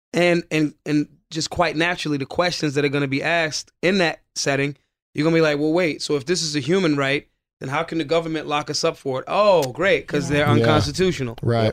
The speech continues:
Speaker 1: Well, wait, the guy that I voted for said, "Well, who did you vote for?"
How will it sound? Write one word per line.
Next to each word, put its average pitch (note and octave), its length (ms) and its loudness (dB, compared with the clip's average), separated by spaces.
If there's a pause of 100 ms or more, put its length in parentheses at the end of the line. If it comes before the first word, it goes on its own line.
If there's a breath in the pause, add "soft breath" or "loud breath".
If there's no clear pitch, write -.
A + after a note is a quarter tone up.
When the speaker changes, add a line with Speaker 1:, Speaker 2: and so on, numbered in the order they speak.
Speaker 1:
Well, F#3+ 160 2
wait, G#3+ 220 4
the D#3 80 -2
guy F#3+ 260 2
that F#3+ 40 2
I G#3+ 140 4
voted F3 320 4
for E3+ 220 4
said, F3 380 4
"Well, D3+ 240 4
who E3 100 6
did E3 140 2
you E3+ 100 2
vote E3+ 200 4
for?" A#2+ 320 -4